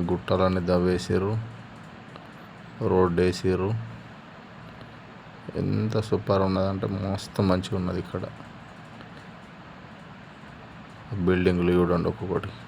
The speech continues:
ఎంత పెద్దగా ఉన్నాయి. ఫాస్ట్ గ్రోయింగ్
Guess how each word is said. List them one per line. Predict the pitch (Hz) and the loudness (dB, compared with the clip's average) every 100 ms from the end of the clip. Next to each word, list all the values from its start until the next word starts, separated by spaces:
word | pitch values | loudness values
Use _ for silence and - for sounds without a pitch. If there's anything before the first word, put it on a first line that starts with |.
| - - - - - - - - - - - - - - 104 | -18 -18 -18 -16 -16 -16 -16 -16 -16 -16 -16 -16 -16 -4 -2
ఎంత | 90 95 | 0 2
పెద్దగా | 95 90 92 | 2 2 0
ఉన్నాయి. | 95 98 98 - - - - - - - - - - - - - - | 2 0 -4 -12 -16 -16 -16 -16 -16 -16 -16 -16 -16 -16 -16 -16 -14
ఫాస్ట్ | - 104 107 - 117 101 | -2 2 2 2 -2 4
గ్రోయింగ్ | 104 104 107 107 104 | 6 6 4 0 0